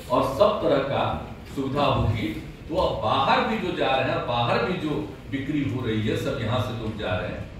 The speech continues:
कपड़ा वपड़ा सब बना रहा है, बाहर कितना बढ़िया से जा रहा है।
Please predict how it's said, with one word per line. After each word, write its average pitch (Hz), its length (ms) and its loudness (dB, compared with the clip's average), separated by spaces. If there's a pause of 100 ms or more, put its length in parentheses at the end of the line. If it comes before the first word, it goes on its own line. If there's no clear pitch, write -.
(140)
कपड़ा 156 320 4
वपड़ा 143 300 4
सब 151 300 2
बना 120 300 0
रहा - 220 0
है, - 60 -4
बाहर 107 200 0
कितना - 380 -4
बढ़िया 120 340 -2
से - 220 -4
जा - 100 -6
रहा - 340 -6
है। - 80 -10